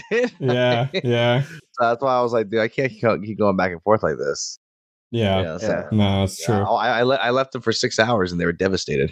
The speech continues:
Speaker 1: <laughs>
Speaker 2: Yeah.
Speaker 3: Yeah.
Speaker 1: You know?
Speaker 3: Yeah. That's tough, you know? It's
Speaker 1: Yeah.
Speaker 3: such a, um,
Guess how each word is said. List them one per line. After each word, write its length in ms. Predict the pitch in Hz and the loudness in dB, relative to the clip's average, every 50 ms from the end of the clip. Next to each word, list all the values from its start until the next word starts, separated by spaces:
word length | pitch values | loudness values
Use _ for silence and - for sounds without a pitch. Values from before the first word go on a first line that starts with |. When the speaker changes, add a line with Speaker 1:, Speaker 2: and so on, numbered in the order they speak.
| - - | -4 -8
Speaker 1:
<laughs> 340 | - - 151 143 131 - - | -4 -4 -4 -4 -4 -4 -2
Speaker 2:
Yeah. 520 | 107 104 104 104 104 104 101 95 92 92 95 - - - 131 - | 0 2 2 2 2 2 0 -2 -6 -12 -16 -14 -14 -14 -6 -4
Speaker 3:
Yeah. 60 | 151 151 | -4 -2
Speaker 1:
You 40 | 127 | 0
know? 220 | 107 127 131 135 135 - _ _ - | 2 2 2 0 -2 -8 _ _ -6
Speaker 3:
Yeah. 320 | 95 95 92 92 90 92 - - _ _ | -4 -2 0 0 -2 -4 -6 -14 _ _
That's 160 | - 127 - | -4 -4 -4
tough, 600 | - - 180 202 175 120 101 - - - - - - | -2 0 2 4 4 2 0 -6 -12 -20 -20 -10 -8
you 100 | 117 120 | -6 -6
know? 220 | 123 123 127 135 135 | -2 -2 0 2 4
It's 180 | - 78 - | 4 2 2
Speaker 1:
Yeah. 80 | 165 156 | 0 0
Speaker 3:
such 80 | - | 0
a, 260 | 151 135 135 131 - 147 | 0 -2 -2 -4 -2 0
um, 440 | 139 131 127 120 117 113 110 104 | 2 2 2 0 -2 -4 -6 -8